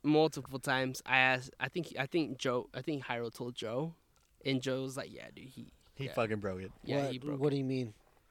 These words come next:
Speaker 2: He broke the. Was it the back door or was it your door?
Speaker 1: Uh,
Speaker 2: No, the
Speaker 1: I won't get specifically what door it was,
Speaker 2: Okay.
Speaker 1: but it, but it was one of the doors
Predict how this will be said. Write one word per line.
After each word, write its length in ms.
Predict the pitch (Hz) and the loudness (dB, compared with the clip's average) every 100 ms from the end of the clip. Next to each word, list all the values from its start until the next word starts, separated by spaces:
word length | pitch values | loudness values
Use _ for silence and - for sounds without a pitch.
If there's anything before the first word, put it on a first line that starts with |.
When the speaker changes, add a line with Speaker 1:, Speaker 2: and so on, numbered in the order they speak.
| _ _ _ _ | _ _ _ _
Speaker 2:
He 120 | 196 | 8
broke 320 | 180 226 240 | 12 12 12
the. 120 | 240 - | 12 10
Was 160 | 180 185 | 10 12
it 60 | |
the 60 | 175 | 12
back 240 | 156 214 277 | 12 12 12
door 220 | 349 294 | 12 12
or 40 | |
was 180 | 220 185 | 12 12
it 80 | 165 | 12
your 160 | 180 | 8
door? 280 | 143 113 95 - _ - | 8 6 4 -4 _ -4
Speaker 1:
Uh, 240 | 131 135 | 4 12
Speaker 2:
No, 160 | 226 226 | 12 12
the 140 | 180 147 | 12 8
Speaker 1:
I 140 | - 269 | 12 12
won't 200 | 339 302 | 12 12
get 100 | 285 | 6
specifically 540 | - 233 262 247 233 | 2 0 0 -2 -2
what 220 | 196 180 156 | 2 2 4
door 200 | 160 185 | 2 4
it 100 | 196 | 2
was, 260 | 214 214 | 2 4
Speaker 2:
Okay. 140 | 151 143 | 6 8
Speaker 1:
but 120 | 160 | 6
it, 260 | 143 - 151 | 6 -2 4
but 200 | 175 165 | 8 8
it 200 | 117 170 | 6 2
was 220 | 185 226 | 4 4
one 180 | 190 220 | 6 6
of 80 | 208 | 6
the 80 | 185 | 2
doors 640 | 143 156 175 185 180 | 4 6 6 6 2